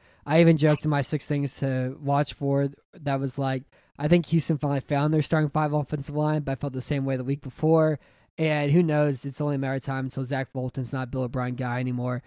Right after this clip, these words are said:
So maybe this is another one of those circumstances too, where, uh, you know, Zach Fulton may be in the doghouse, or maybe they just feel like his performance hasn't been good enough lately and they want to give Manx a shot.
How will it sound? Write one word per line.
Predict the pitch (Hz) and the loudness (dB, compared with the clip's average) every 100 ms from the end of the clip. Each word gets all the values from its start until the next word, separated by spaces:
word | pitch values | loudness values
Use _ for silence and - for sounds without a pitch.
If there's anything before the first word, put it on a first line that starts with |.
| _ _ | _ _
So | - 156 | 0 4
maybe | 170 170 | 6 6
this | 160 165 | 4 2
is | |
another | 151 143 139 | 0 0 0
one | 135 | -2
of | 131 | -2
those | 131 - | -2 -2
circumstances | 131 127 120 135 127 120 | -6 -6 -6 -6 -6 -10
too, | - 131 127 | -6 -2 -2
where, | 127 120 - _ _ _ | -2 -4 -10 _ _ _
uh, | 139 131 127 147 | -4 -2 -2 -2
you | 147 | 0
know, | |
Zach | 143 143 - | 2 0 0
Fulton | 143 127 135 | -2 -2 -2
may | 135 | 0
be | 135 | 0
in | 131 | -2
the | 123 | -2
doghouse, | 127 127 123 127 127 123 135 | -2 -2 -2 -4 -4 -2 -4
or | 123 - _ _ | -4 -8 _ _
maybe | 139 143 | 0 2
they | 139 139 | 2 2
just | 135 | 0
feel | 147 | 0
like | 143 151 | 0 0
his | 139 | -2
performance | 151 - 139 147 135 | -2 0 0 0 0
hasn't | 151 139 | -2 -2
been | 147 | 0
good | 151 | 2
enough | 160 147 131 | 2 0 -2
lately | 135 127 131 | -6 -4 -4
and | 127 | -4
they | 123 | -4
want | 123 123 | -4 -4
to | |
give | 120 | -4
Manx | 120 131 - | -4 -4 -6
a | |
shot. | - 131 123 | -6 -6 -6